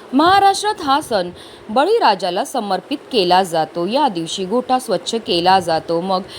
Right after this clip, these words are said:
शेणाच्या गोराखी, कृष्ण, गवळणी आणि पाच पांडव केले जातात. काही भागात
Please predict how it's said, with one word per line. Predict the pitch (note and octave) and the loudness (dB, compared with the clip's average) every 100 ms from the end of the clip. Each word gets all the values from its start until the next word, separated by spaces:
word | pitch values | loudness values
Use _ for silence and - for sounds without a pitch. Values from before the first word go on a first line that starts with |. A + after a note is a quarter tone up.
| - - | -14 -6
शेणाच्या | C4+ A#3+ A3+ G#3 G#3 F3 F3 - - G#3 | 0 0 0 0 2 2 2 -2 -14 0
गोराखी, | B3 A#3+ E3+ - F#3+ F3 E3 | 4 4 4 -2 -6 -6 -6
कृष्ण, | B3 B3 - G3+ F3 E3+ F#3+ | -4 -4 -4 -4 -4 -4 0
गवळणी | A3 F#3+ E3+ E3 D#3+ | 2 2 0 -2 -4
आणि | - G3 C#4+ | -4 -4 -2
पाच | G#3 A#3 - | -2 -2 -2
पांडव | A3+ E3 E3 | -2 -2 -2
केले | B3+ - F3 E3 E3 | -4 -4 -4 -2 -4
जातात. | D#3+ D#3 - D#3+ - - - - - | -4 -6 -2 -2 -4 -14 -20 -8 0
काही | D#4+ F#4+ F#4+ | 2 4 2
भागात | C#4 F#3+ F3 | 2 2 2